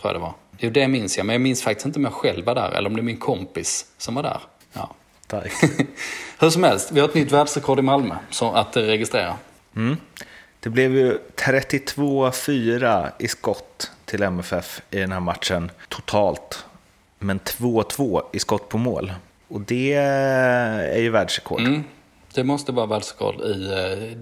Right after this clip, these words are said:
Speaker 1: dålig träffprocent.
Speaker 2: Mm, samtidigt som bra pr-, träffprocent <laughs> från må-, från motståndarna.
Speaker 1: Ja, precis. Att de var, eller men att Malmö var konsekventa.
Speaker 2: Eh,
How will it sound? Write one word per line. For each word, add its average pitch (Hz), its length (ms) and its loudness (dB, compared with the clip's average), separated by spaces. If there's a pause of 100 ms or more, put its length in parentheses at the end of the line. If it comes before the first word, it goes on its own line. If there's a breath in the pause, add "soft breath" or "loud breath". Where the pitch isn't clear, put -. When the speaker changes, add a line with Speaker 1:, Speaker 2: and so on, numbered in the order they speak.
(140)
Speaker 1:
dålig 107 500 0
träffprocent. - 960 -4 (920 loud breath)
Speaker 2:
Mm, 107 340 -2
samtidigt 113 400 0
som 104 160 0
bra 127 420 6
pr-, - 260 -2
träffprocent - 800 -4 (420)
<laughs> - 440 -2
från - 280 -6
må-, 98 220 0 (540 loud breath)
från - 220 -6
motståndarna. 101 640 0 (320)
Speaker 1:
Ja, 139 520 4
precis. 131 400 0
Att 107 160 -4
de 113 160 0
var, 107 400 0
eller 120 120 2
men 120 140 2
att 117 140 -2
Malmö 117 220 2
var 110 160 0
konsekventa. 123 760 -4 (1300)
Speaker 2:
Eh, 101 580 0